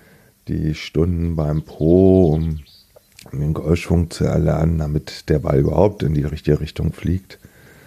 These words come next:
Aber unterm Strich ist es tatsächlich so,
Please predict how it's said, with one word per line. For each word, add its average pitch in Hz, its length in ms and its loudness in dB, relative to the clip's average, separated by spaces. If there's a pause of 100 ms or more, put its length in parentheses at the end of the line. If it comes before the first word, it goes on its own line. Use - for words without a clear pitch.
(680)
Aber 85 220 2
unterm 82 260 0
Strich 95 320 2
ist 82 140 2
es 76 120 -10
tatsächlich 76 580 0
so, 71 340 0